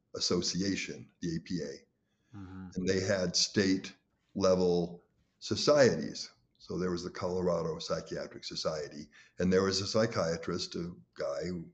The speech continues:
Speaker 1: had a practice here in Denver, who was the head of that. And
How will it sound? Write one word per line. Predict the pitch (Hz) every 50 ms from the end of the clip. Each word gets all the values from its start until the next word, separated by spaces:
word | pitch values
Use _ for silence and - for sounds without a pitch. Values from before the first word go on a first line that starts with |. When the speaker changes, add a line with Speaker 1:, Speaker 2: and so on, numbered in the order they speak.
| - -
Speaker 1:
had | 95 87 82
a | 85
practice | - - 98 92 87 - - 90 -
here | - 87 82
in | 82 82
Denver, | 80 78 76 76 90
who | 87 92 90 82
was | 85 82 -
the | 87 85
head | 85 104 117 104 95
of | 87 87 92
that. | 104 101 78 69 - - - _ _ _ _ _ _ _ _ _ _ - - - - - _ _ _ _ _ _ _ _ _ _ _ _ - - - - -
And | 110 104 104 104 101 95 95 92 92 90 - -